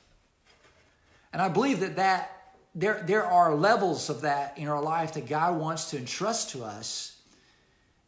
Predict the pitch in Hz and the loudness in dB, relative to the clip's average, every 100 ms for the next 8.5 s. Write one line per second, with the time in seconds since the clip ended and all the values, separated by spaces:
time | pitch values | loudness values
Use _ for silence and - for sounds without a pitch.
0 | - 175 180 147 147 139 139 170 180 135 | -8 -4 -2 -2 -2 -4 -4 -4 -4 -6
1 | 123 117 147 143 123 117 139 165 175 147 | -8 -6 -4 -4 -6 -4 -2 -2 -2 -2
2 | 156 117 120 131 208 180 110 113 - - | -2 -4 -8 -8 -6 -8 -10 -16 -20 -20
3 | - - 143 131 131 190 202 - 151 156 | -20 -8 -6 -4 -2 0 0 -2 -4 -4
4 | 139 131 127 127 - - 180 180 139 131 | -4 -4 -4 -4 -6 -4 -2 -2 -2 -4
5 | 139 123 120 185 139 - - - - 143 | -6 -8 -6 -6 -6 -6 -8 -8 -8 -6
6 | 143 127 120 123 117 156 139 - - 104 | -6 -6 -8 -8 -6 -6 -6 -8 -10 -12
7 | 101 101 - _ _ _ _ _ - 120 | -14 -16 -20 _ _ _ _ _ -12 -10
8 | 127 117 101 92 | -10 -12 -12 -16